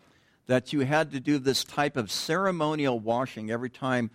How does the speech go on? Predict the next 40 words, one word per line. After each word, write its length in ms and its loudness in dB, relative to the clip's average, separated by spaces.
uh, 260 2
through 220 -6
times 420 -2
of 80 -2
the 80 0
day, 180 0
not 260 2
only 180 2
before 420 0
you 220 0
ate, 200 2
but 100 -2
also 500 0
at 120 -8
different 340 0
times 300 -4
of 80 -12
the 80 -6
day. 240 2
If 160 -4
you'd 180 -2
come 180 0
in 80 0
contact 680 -2
with, 200 2
with, 240 0
let's 240 0
say, 220 0
an 260 -2
unclean 540 0
thing, 320 -2
you 120 -6
would 100 -2
have 220 -2
to 80 -16
go 220 -2
through 320 -8
all 220 4
this 280 -2
washing. 480 -2